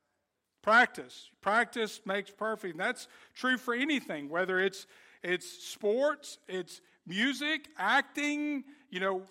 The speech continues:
or, or, or a job that you have. You've got to, to learn how to do that job, and you've got to continue to work at that job. So that's another step in the process. I'm going to practice. I'm gonna, I'm gonna continue, or I'm gonna develop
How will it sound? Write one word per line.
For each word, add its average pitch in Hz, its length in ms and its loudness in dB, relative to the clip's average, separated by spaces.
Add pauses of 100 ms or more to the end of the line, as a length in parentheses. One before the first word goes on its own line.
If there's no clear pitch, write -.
(100)
or, 180 200 -8
or, 190 140 -4 (160)
or 185 260 0
a 180 40 2
job 233 440 4
that 226 220 -6
you 202 120 -2
have. 151 320 0
You've 196 180 -10
got 220 280 4
to, 226 300 -4
to 196 100 -4
learn 190 300 2
how 196 100 2
to 208 80 -4
do 190 200 -2
that 196 220 -2
job, 165 500 0 (260)
and 165 120 -12
you've 180 100 -6
got 170 180 4
to 214 60 -10
continue 170 580 -4
to 185 100 -8
work 208 300 0
at 180 120 -4
that 139 220 -10
job. 131 340 -14
So 160 140 -12
that's 185 240 -4
another 208 480 -6 (140)
step 147 440 -12
in 156 80 -14
the 160 80 -12
process. 196 800 -8 (360)
I'm 156 180 -2
going 196 220 -2
to 190 80 -2
practice. 214 800 -4 (260)
I'm 147 80 -12
gonna, 156 200 -4 (220)
I'm 156 100 -6
gonna 160 140 -2
continue, 202 580 -6
or 180 120 -2
I'm 180 140 2
gonna 175 140 0
develop 208 600 2